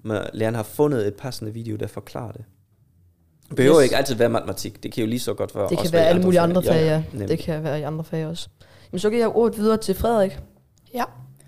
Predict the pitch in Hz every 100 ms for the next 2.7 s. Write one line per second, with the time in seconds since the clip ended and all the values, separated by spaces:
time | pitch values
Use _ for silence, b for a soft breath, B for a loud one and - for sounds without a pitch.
0 | b b b b 220 220 254 262 262 262
1 | 254 202 196 208 214 202 190 214 226 202
2 | 208 240 226 220 - 254